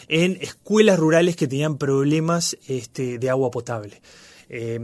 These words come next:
en un trabajo que realizó la dinagua junto con el Banco Interamericano de Desarrollo hace dos o tres años, se visualizaron cuáles eran aquellas escuelas que tenían estos problemas, problemas de falta de agua, eh, por, por pozos secos o problemas de,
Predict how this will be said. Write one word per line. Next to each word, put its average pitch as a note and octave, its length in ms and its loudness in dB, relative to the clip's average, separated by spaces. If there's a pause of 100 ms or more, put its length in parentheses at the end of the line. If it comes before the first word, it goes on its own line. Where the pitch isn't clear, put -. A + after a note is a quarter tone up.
(160)
en B2+ 120 -8
un C3+ 80 -2
trabajo C3+ 360 2
que B2+ 100 -2
realizó C3+ 840 2
la B2 160 -2
dinagua D#3 580 4
junto C#3 360 -2
con B2 140 -4
el B2 100 -4
Banco C3 140 -4
Interamericano B2+ 480 -4
de B2 80 -4
Desarrollo D3 580 2
hace B2 300 -2
dos C3 220 -2
o C3+ 40 -4
tres - 220 -2
años, E3+ 300 -2 (260)
se D#3+ 180 0
visualizaron D3+ 580 4
cuáles F#3 280 6
eran F3+ 140 2
aquellas D#3 320 -2
escuelas F#3+ 340 4
que D3+ 140 -6
tenían D3 340 -2
estos C#3 220 -8
problemas, A2+ 420 -10
problemas B2 400 -8
de A#2+ 140 -8 (360)
falta C#3+ 280 2
de C#3+ 60 4
agua, A3 480 6
eh, B2+ 280 -8
por, A#2 200 -6
por A2+ 260 -8 (260)
pozos C#3 560 -2 (240)
secos G3+ 640 4 (320)
o G3 320 4
problemas E3 640 2
de, E3+ 320 0